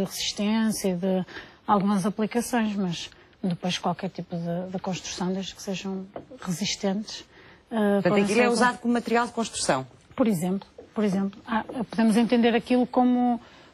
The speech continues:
Speaker 1: como uma placa de madeira, ou uma placa de plástico, ou de outro polímero qual-, qualquer
Speaker 2: Mas
Speaker 1: que
Speaker 2: não
Speaker 1: depois
Speaker 2: está a
Speaker 1: possa
Speaker 2: ser
Speaker 1: integrar.
Speaker 2: produzida ainda, está em fase de testes, é?
Speaker 1: Sim, fizemos alguns testes num projeto inicial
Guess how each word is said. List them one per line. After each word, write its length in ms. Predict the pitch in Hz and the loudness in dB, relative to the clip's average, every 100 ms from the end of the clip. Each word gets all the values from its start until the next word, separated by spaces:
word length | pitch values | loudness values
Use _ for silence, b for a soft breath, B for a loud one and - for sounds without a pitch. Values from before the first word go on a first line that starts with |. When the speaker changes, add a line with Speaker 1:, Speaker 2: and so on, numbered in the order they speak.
| B | B
Speaker 1:
como 260 | - 240 240 | 2 4 4
uma 160 | 240 233 | 4 4
placa 540 | 240 240 240 254 254 - | 4 2 2 0 -2 -4
de 160 | 262 214 | -2 2
madeira, 380 | 247 233 214 233 233 | 2 2 0 -4 -6
ou 80 | 233 | 0
uma 220 | 208 202 | 0 0
placa 440 | 190 208 196 - 202 | -2 -2 -2 -2 -2
de 100 | 196 | -2
plástico, 520 | 233 208 196 - 208 | 0 0 0 -4 0
ou 60 | |
de 80 | 190 | 0
outro 80 | - - | -2 -4
polímero 320 | 202 202 196 | 0 2 2
qual-, 200 | 208 202 - _ | 0 0 -4 _
qualquer 200 | - 202 | 0 4
Speaker 2:
Mas 100 | 190 | 4
Speaker 1:
que 60 | 208 | 2
Speaker 2:
não 60 | 202 | 2
Speaker 1:
depois 100 | 196 | 2
Speaker 2:
está 120 | 196 226 | 4 4
a 20 | |
Speaker 1:
possa 80 | 226 | 4
Speaker 2:
ser 60 | |
Speaker 1:
integrar. 180 | 226 262 233 | 4 4 4
Speaker 2:
produzida 200 | 233 202 | 4 2
ainda, 260 | 151 143 | 2 0
está 180 | 147 185 | 0 0
em 60 | 180 | 0
fase 300 | 196 190 156 | 0 0 -2
de 60 | |
testes, 400 | 160 185 196 - | -2 0 0 -2
é? 120 | 196 196 | 0 0
Speaker 1:
Sim, 260 | 220 214 | 0 0
fizemos 360 | 196 220 226 214 | 0 0 0 2
alguns 260 | 233 226 - | 2 0 0
testes 240 | 233 - | -2 0
num 140 | 240 226 | 0 0
projeto 300 | 202 233 240 | 0 0 0
inicial 640 | 240 226 - 247 269 269 | -2 -2 0 2 4 2